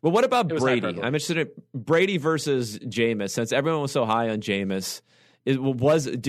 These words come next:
Speaker 1: was it a definitive upgrade for,
Speaker 2: I
Speaker 1: for your prior?
Speaker 2: Personally, I don't think so. Um, in terms of what do my numbers say? Um, well, I know the deficiencies of my numbers, so. Um,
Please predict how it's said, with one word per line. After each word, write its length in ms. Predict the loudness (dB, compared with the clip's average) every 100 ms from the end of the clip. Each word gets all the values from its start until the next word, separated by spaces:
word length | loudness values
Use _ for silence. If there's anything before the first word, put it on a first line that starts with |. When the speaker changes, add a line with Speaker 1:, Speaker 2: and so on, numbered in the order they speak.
| 0
Speaker 1:
was 200 | 0 0
it 100 | -2
a 60 |
definitive 440 | -4 -2 0 0 0
upgrade 580 | -2 0 -2 -2 -4 -14 _ _ _ _
for, 220 | -4 0 0
Speaker 2:
I 60 | -2
Speaker 1:
for 160 | -2 -2
your 320 | -2 -2 -4
prior? 540 | -2 -2 -2 -4 -8 _ _ _
Speaker 2:
Personally, 400 | -4 -4 -4 -2
I 140 | -2
don't 200 | -2 -4
think 180 | -6 -6
so. 320 | -2 -2 -4 -12 -8
Um, 380 | -4 -4 -6 -10 _ _ _ _ _ _ _ _ _ _ _ _ -8
in 100 | -4
terms 240 | -4 -4
of 60 | -4
what 140 | -4
do 60 | -2
my 140 | -4
numbers 440 | -2 -2 -2 -4 -2
say? 280 | -2 -2 -6 _ _ _ _ _ _ _ -8
Um, 340 | -6 -6 -8 _ _ _
well, 120 | -4
I 20 |
know 120 | -2 -2
the 100 | -4
deficiencies 540 | -4 -4 -4 -6 -6
of 60 | -6
my 80 |
numbers, 320 | -6 -8 -8 -6
so. 200 | -8 -10 _ _ -20 -18 -20 _ _ -14 -4 -4 -4 -2
Um, 300 | -2 -2